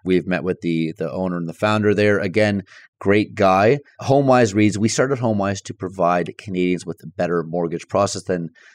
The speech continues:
finally puts them first. Our team is made up of finance, technology, and consumer experience experts who have worked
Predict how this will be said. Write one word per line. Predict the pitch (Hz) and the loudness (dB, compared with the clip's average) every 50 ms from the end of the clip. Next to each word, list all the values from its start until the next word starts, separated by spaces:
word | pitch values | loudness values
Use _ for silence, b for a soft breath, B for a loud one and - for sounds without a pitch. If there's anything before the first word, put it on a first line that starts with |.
| b b b | b b b
finally | _ - 107 110 117 117 113 113 113 113 107 | _ 0 2 2 2 2 2 2 2 0 -2
puts | - - - - 107 - - - | -2 -4 -2 -2 -2 -2 -4 -8
them | - 80 95 92 95 95 92 | -8 -4 -2 -2 -2 -2 -4
first. | - - - 135 113 82 - - - - - _ _ _ _ _ _ _ _ _ | -4 0 2 2 4 2 0 -6 -12 -16 -20 _ _ _ _ _ _ _ _ _
Our | - 92 - | -12 -12 -10
team | - - 117 110 | -8 -6 -4 -4
is | 104 87 | -2 -2
made | 101 101 | -2 -2
up | 92 85 | -2 -2
of | 92 - | -4 -4
finance, | - - 110 110 110 110 110 104 | -2 0 2 2 2 2 0 -2
technology, | - - 107 92 - 98 95 98 101 87 98 95 | -4 -8 -8 -6 -6 -4 -4 -4 -4 -4 -6 -8
and | 95 87 | -8 -10
consumer | - 98 90 - - 120 120 123 131 | -12 -14 -14 -8 -6 -4 -4 -4 -4
experience | 127 110 - - - - 98 95 95 95 - - | -6 -8 -12 -12 -8 -6 -6 -4 -6 -8 -10 -8
experts | - 92 87 - - 92 82 - - | -8 -8 -8 -8 -10 -12 -12 -10 -6
who | 107 95 | -4 -4
have | 87 80 95 | -4 -4 -2
worked | 98 107 117 113 - | 0 0 0 0 -4